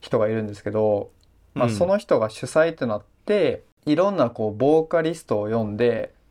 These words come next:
Speaker 1: 日本のアンセムをカバーするという、
Speaker 2: はい。
Speaker 1: まあ、いわば、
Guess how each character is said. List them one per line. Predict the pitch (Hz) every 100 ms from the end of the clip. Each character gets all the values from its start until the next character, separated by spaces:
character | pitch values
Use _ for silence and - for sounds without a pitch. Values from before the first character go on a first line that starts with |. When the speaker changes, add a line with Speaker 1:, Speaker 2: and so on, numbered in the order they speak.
| 131
Speaker 1:
日 | 135
本 | 151 151 151
の | 143
ア | 151
ン | 156
セ | -
ム | 110 117
を | 110 - - - _ -
カ | -
バ | 147 117 107
ー |
す | 110
る | 104
と | 104 107
い | 110 117 107
う、 | - _ _ _ _ _ _ -
Speaker 2:
は | 165 135
い。 | 104 - - -
Speaker 1:
ま | 117
あ、 |
い | 110 180
わ | 208 117
ば、 | 107 113 110 104